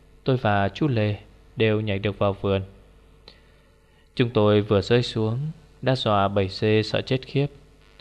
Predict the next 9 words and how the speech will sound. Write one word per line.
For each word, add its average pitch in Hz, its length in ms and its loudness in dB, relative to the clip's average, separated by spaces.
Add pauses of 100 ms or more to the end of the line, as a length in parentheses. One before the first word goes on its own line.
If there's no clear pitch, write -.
(460)
không 131 200 0
biết 165 160 0
chừng 101 320 -2 (340)
chúng 123 260 -2
lại 107 140 2
tưởng 98 320 -2
có 139 180 -4
trộm 101 280 -4
đến. 110 300 -4